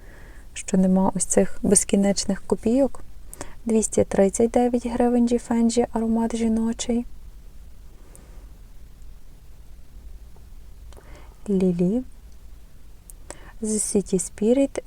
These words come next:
двісті дев'яносто дев'ять гривень. Навіть є по сто вісімдесят дев'ять гривень аромати. Сто дев'яносто дев'ять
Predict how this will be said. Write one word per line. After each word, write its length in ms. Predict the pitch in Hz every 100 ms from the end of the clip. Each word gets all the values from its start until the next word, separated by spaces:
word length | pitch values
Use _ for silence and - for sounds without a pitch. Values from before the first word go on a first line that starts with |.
| -
двісті 380 | 240 240 - 233
дев'яносто 600 | 233 233 233 233 - 226
дев'ять 380 | 226 220 220 226
гривень. 480 | 214 220 220 220 - - - - - - - - - - - - - - - - - - - - - - - - - - - - - -
Навіть 380 | 226 220 214 -
є 100 | 214
по 160 | 208 214
сто 260 | - 220
вісімдесят 840 | 202 196 - 196 202 - 202 190 - -
дев'ять 380 | 180 170 185 214
гривень 440 | 220 226 233 233 -
аромати. 640 | 226 226 226 233 - 254 - - - - - - - - - - - - - - - - - - - - - - - - - - - - - - - - -
Сто 320 | - - 208
дев'яносто 800 | 185 233 233 190 175 175 - 226
дев'ять 420 | 214 233 240 240